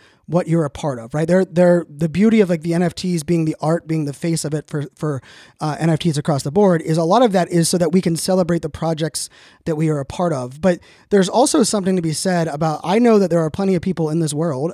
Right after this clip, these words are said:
um, that will say that, you know, like, "I don't care who's involved. If it's gonna make me money,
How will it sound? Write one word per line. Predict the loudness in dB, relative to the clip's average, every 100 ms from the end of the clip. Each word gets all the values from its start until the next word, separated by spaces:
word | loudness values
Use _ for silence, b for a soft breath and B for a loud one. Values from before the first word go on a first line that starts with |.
| -8
um, | -8 -8 -10 B B B 0
that | 0 2
will | -2
say | 2 2 2
that, | -2 -4
you |
know, | -2
like, | -2 -6 -4
"I | 2
don't | 2 2 -2
care | 0 4
who's | 4 2
involved. | 2 2 2 0
If | -4
it's | -4
gonna | 0
make | 0
me | 0
money, | 0 0 0